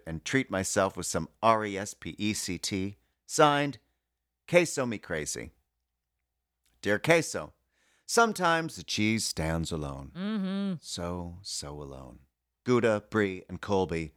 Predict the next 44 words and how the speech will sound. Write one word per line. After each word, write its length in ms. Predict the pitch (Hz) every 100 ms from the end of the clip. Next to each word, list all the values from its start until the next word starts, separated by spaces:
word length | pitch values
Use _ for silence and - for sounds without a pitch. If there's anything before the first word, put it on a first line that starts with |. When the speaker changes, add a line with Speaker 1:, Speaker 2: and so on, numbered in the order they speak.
| _
Speaker 1:
while 200 | 82 87 107
all 180 | 110
sounding 400 | 117 120 113 107
like 160 | 98 92
the 80 | 98
new 140 | 101
cast 320 | - 98 92
members 280 | 98 90 87
of 100 | 82
The 100 | 87
Real 180 | 98 95
Housewives 400 | 104 101 95 87
of 100 | 87
Beverly 340 | 98 92 92
Hills, 300 | 87 98 87 - - - -
they're 220 | 90 127
actually 360 | 123 - 113 110
The 100 | 76
Real 260 | 92 104
Housewives 540 | 95 95 - 87 87 - -
of 180 | 78 76 _
Blowout 420 | 85 82 80 82 -
Alley. 420 | 80 71 67 64 _ _ _ _ _ _
Don't 240 | 131 160 139
let 100 | -
the 80 | 107
fancy 400 | 120 123 - 107
names 360 | 95 104 98
and 80 | 80
accessory 480 | - 113 107 - 92
crackers 440 | - 87 - 92
fool 240 | - 98 82
ya. 200 | 69 67 _ _ -
This 160 | 139
trifecta 760 | - 87 90 110 110 - 107 71
and 120 | 80
their 240 | 76 82 - _ _ _
other 240 | 110 117 98
assorted 460 | - 120 110 95
friends 360 | - 104 101 -
will 140 | 67 -
terrorize 600 | - 135 117 101 101 -
your 100 | -
insides. 600 | 101 90 82 71 65